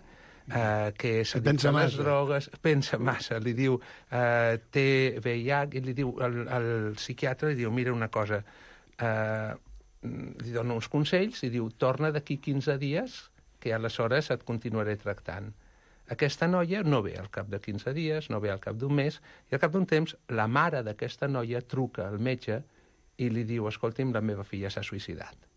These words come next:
Speaker 1: I diu, «Però, ostres, però com és això? Com és que no em va venir a veure?» I aleshores la mare diu, «Perquè no tenia diners per pagar l'autobús.» Aleshores diu,
Speaker 2: Mm.
Speaker 1: «Ostres», diu, «Ostres,
Speaker 2: Carai.
Speaker 1: la persona mor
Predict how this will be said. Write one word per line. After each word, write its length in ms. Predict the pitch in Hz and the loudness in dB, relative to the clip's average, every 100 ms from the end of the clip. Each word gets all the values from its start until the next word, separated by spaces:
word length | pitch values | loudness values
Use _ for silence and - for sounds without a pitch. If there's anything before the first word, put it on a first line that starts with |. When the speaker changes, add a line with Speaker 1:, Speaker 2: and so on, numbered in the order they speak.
| _ _ _ _ - - | _ _ _ _ -20 -10
Speaker 1:
I 80 | 123 | -8
diu, 80 | 135 | -6
«Però, 220 | - 143 - - 143 | -8 -10 -12 -14 -10
ostres, 400 | - 151 147 - | -8 -6 -6 -4
però 160 | 127 | -6
com 160 | - 165 180 | -2 0 0
és 80 | |
això? 180 | 139 - - | -2 -4 0
Com 160 | 131 | 0
és 120 | - | 0
que 120 | - 117 | 0 0
no 100 | 110 | 2
em 80 | 104 | 0
va 120 | 101 | 0
venir 240 | 101 104 | 0 -2
a 40 | 98 | -2
veure?» 400 | 98 92 92 92 101 - _ _ _ - | -2 -4 -4 -6 -10 -20 _ _ _ -2
I 80 | 123 | 0
aleshores 480 | 123 - 120 147 135 | 2 0 0 0 0
la 80 | 127 | 0
mare 280 | 117 113 | 2 0
diu, 280 | 107 104 98 - _ _ _ | 0 -2 -4 -10 _ _ _
«Perquè 320 | 120 113 - 113 | -4 -2 0 0
no 160 | 113 | 0
tenia 340 | 113 120 123 117 | -2 -2 -2 -2
diners 300 | 120 104 - | -4 -4 -4
per 140 | 113 | -6
pagar 200 | 107 98 | -4 -6
l'autobús.» 580 | 98 107 - - - - - _ _ _ _ _ - | -6 -6 -10 -10 -10 -12 -14 _ _ _ _ _ -10
Aleshores 280 | 110 131 98 | -4 -2 0
diu, 100 | 98 | 0
Speaker 2:
Mm. 60 | 95 | 0
Speaker 1:
«Ostres», 420 | 90 139 - - - - - | 0 0 0 -6 -12 -12 -2
diu, 380 | 123 135 120 - - | 2 4 2 -2 -6
«Ostres, 320 | - - 143 | -4 0 0
Speaker 2:
Carai. 220 | 123 104 | 0 0
Speaker 1:
la 160 | 131 127 | 0 2
persona 460 | 127 - 170 208 - | 0 0 2 2 2
mor 420 | 131 143 175 233 | 2 4 4 2